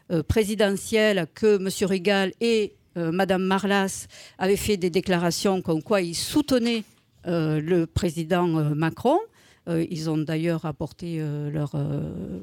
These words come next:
leur signature, hein, de, de soutien. Euh, donc, euh, le message, c'est aussi, euh, voter, euh,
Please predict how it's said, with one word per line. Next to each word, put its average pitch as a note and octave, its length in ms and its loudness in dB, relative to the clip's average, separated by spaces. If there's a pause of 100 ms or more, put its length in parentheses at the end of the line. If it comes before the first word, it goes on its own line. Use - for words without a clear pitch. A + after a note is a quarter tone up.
(140)
leur D3+ 240 -4
signature, F3+ 580 -4
hein, B3 140 -2
de, E3 260 -4
de D3 160 -6
soutien. A#3 460 -2 (680)
Euh, D#3 840 0 (540)
donc, A#3+ 460 2
euh, A3 240 6
le A3 100 0
message, A3+ 480 0
c'est - 160 -4
aussi, G#3+ 460 0
euh, G3 80 4
voter, G#3+ 520 2
euh, G3 340 2